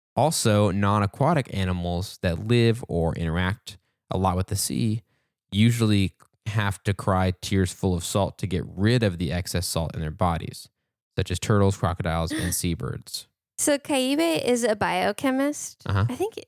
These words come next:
Speaker 2: he's a biochemist. He might be a biologist, actually.
Speaker 1: Yeah.
Speaker 2: I can't remember. I should have looked it up. But he's a friend of ours, does science, sends lots of good emails, has sent a lot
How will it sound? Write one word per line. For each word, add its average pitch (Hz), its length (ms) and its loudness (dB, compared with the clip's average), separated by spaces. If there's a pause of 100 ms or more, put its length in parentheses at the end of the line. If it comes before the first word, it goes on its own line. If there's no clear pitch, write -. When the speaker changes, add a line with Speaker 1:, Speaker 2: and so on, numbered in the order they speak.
Speaker 2:
he's 226 160 -6
a 208 40 -10
biochemist. 175 680 -8 (580)
He 277 60 -4
might 349 240 -2 (160)
be 233 120 0
a 208 40 0
biologist, - 760 -8 (180)
actually. - 480 -8 (160)
Speaker 1:
Yeah. 85 160 -2 (240)
Speaker 2:
I 240 80 0
can't 269 140 0
remember. 175 240 -6
I - 80 -8
should - 180 0
have 233 80 -4
looked 226 160 -6
it 190 80 -2
up. - 160 -8
But 226 220 0 (520)
he's 294 160 0
a 294 60 -2
friend 294 200 2
of 277 120 2
ours, 269 520 2 (300)
does 254 220 4
science, 233 840 2
sends 262 400 2
lots 233 260 0
of 220 140 -2
good 214 200 2
emails, 214 720 2
has 226 240 0
sent 240 200 0
a 220 40 2
lot 214 200 4